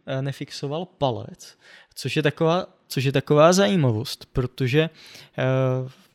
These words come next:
boxeři pak, když si nespevňovali palec, na rozdíl od zápěstí a, a dá-, a tak dále, eh, tak docházelo ke zlomeninám a různým zraněním palce.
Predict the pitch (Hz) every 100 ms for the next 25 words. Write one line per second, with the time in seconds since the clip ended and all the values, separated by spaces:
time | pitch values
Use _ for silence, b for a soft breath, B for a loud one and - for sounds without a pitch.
0 | - 143 135 - - 151 139 127 120 139
1 | - 131 131 - 151 156 - _ - 196
2 | 175 143 123 120 - 170 117 120 147 139
3 | 131 170 165 156 151 139 135 - 120 117
4 | 143 - - 127 127 131 - 143 131 123
5 | - - 131 135 117 135 - - - -
6 | 135 131 127 - 135 139 147 139 147 143
7 | 147 120 139 143 143 139 135 127 127 127
8 | - 131 131 127 135 143 139 - - 131
9 | 127 135 139 156 165 160 147 - 120